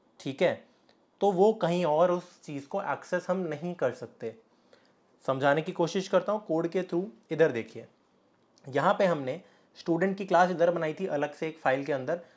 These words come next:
हम इसको यार सेम क्लास के अंदर भी again बना सकते थे, यहाँ पे फिर भी हम बना रहे हैं। तो ये जो हमने स्टूडेंट की क्लास बना रखी है, अगर मैं स्ट्रिंग नेम के आगे या basically अगर मैं बोलूँ मैं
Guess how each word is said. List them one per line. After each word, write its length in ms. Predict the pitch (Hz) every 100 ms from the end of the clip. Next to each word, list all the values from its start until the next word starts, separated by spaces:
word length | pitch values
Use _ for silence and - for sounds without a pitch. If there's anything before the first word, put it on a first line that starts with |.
| _ -
हम 160 | 151
इसको 220 | 156 -
यार 200 | 160 165
सेम 240 | 165 143 151
क्लास 260 | 156 147
के 80 | -
अंदर 200 | 147 147
भी 120 | 151
again 260 | 143 135 151
बना 180 | 131 131
सकते 240 | 131 131
थे, 100 | 127
यहाँ 220 | 175 123
पे 120 | 120 131
फिर 140 | 127
भी 100 | 120
हम 120 | 131
बना 180 | 117 110
रहे 120 | 107
हैं। 80 | 123 - _ - - _ _ 233
तो 60 |
ये 140 | 214 196
जो 100 | 240
हमने 160 | 240
स्टूडेंट 340 | 233 180 190 196
की 80 | 220
क्लास 260 | 160 165
बना 220 | 143 120
रखी 260 | 117 113 120
है, 120 | 107 - _ _ _ _
अगर 280 | 156 175 254
मैं 200 | 220 170 180
स्ट्रिंग 400 | - 170 202 208
नेम 360 | 135 139 170
के 120 | 175 170
आगे 320 | 117 113 107 _ _ _
या 120 | 131 156
basically 460 | 165 180 180 180
अगर 180 | 175 175
मैं 180 | 180 165
बोलूँ 440 | 151 156 180 190 - -
मैं 420 | 131 151 147 160